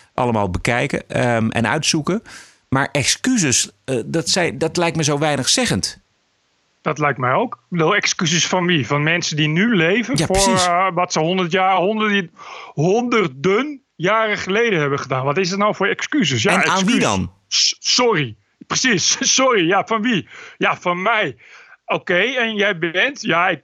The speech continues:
Speaker 2: ben iemand uit de eenentwintigste eeuw.
Speaker 1: Ja.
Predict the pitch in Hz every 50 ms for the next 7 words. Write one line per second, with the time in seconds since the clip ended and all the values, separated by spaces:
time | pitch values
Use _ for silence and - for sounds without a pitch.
0 | _ _ 170 165 143 135 139 139 139 139 139 131 175 151 143 139 - 196 185 175
1 | 165 156 - - 156 156 151 160 - - - 202 196 190 170 135 113 - - -
2 | - - 127